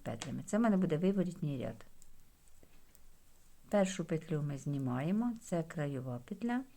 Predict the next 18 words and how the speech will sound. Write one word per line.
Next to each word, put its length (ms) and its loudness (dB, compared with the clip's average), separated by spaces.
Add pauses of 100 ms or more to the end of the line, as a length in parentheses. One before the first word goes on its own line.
(140)
бо 120 -4
кромочна. 760 4 (1400)
І 280 4 (1040)
весь 480 2
ряд 320 4
пров'язуємо 960 4 (480)
виворітніми 760 4
петлями. 540 -2 (360)
Я 280 6
в-, 340 4
в'яжу 760 4 (200)
виворітніми 840 6
класичними. 1000 0 (580)
Я 220 6
думаю, 360 8
можна 380 8
в'язати 640 6 (840)
любими. 580 6